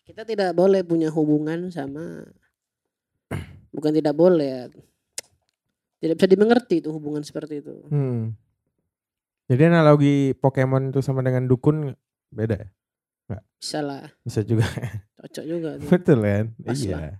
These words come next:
Speaker 2: Sama Yu-Gi-Oh juga, Yu-Gi-Oh.
Speaker 1: Kasian kali dunia misteri sekarang.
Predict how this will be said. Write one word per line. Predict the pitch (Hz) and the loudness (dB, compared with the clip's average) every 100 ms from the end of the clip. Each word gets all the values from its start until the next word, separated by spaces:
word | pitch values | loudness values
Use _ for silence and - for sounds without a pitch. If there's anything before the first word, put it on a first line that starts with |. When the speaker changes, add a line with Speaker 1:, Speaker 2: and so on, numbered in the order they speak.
| _ _ _ _ _ _ | _ _ _ _ _ _
Speaker 2:
Sama | 147 185 151 | 2 4 6
Yu-Gi-Oh | 139 131 135 135 165 | 6 6 6 8 8
juga, | 170 110 | 6 4
Yu-Gi-Oh. | 98 104 104 76 92 - _ _ _ _ _ _ _ _ _ _ _ _ _ _ | 2 0 -2 -4 -6 -12 _ _ _ _ _ _ _ _ _ _ _ _ _ _
Speaker 1:
Kasian | 151 143 - 151 | -20 -14 -12 -10
kali | 190 185 156 | -8 -6 -6
dunia | 156 160 160 | -6 -6 -6
misteri | 160 - 160 160 | -8 -8 -8 0
sekarang. | 170 160 160 | 2 2 0